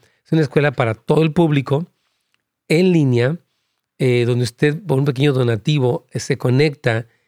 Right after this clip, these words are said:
Y de hecho, Carlitos es uno de los maestros, Pastor Fernando, Juan Jiménez, Lili Tong, todo el equipo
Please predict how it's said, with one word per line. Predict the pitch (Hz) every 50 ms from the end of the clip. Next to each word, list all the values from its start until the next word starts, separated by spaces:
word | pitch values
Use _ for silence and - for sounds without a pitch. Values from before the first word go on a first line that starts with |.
| _ _ _ _ _ _
Y | - 123
de | 135
hecho, | 120 - 127
Carlitos | - 127 107 117 160 180 - 180 127 -
es | 151
uno | 143 135
de | 123
los | 113 110
maestros, | 110 110 113 120 120 - 143 -
Pastor | - - 110 - - - 160 165 143
Fernando, | - 147 135 117 123 127 127 123 123 120 123 123 117 - _ _ _ _
Juan | - 147 147 151 156 143
Jiménez, | - - 139 127 123 123 123 123 120 120 123 123 117 - _ _ _ _ _
Lili | 147 131 147 160 156 143 143 120
Tong, | - - 131 123 120 123 120 - - _ _ _ _ _ _
todo | 151 160
el | 175 175
equipo | 160 - - 160 139 - - 156 147 143 147